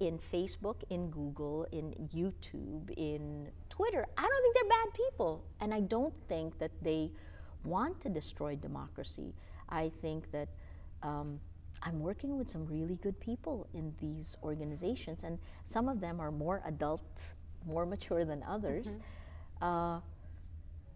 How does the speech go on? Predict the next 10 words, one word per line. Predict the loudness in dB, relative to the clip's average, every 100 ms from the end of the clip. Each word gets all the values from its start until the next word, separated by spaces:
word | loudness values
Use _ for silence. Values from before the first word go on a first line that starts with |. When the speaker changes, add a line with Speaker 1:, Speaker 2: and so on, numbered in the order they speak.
| 2
Speaker 1:
this | 4 4
is | 0 -2
a | -2
difficult | -2 -4 -4 -4 -6
time. | -8 -8 -8 -8 -10 -10 -10 -2
And | 0 2 0 0 -2 -6 -12 -12 -12 -12 -10 -10 -10 -10 -12 -12 -10 -10 -4
while | 0 2 2 0 -4 -10 -10 -10 -10 -12 -12 -12 -12 -12 -12 -12 -10
tech | -2 -2 -2 2
is | 4 4
the | 0 -4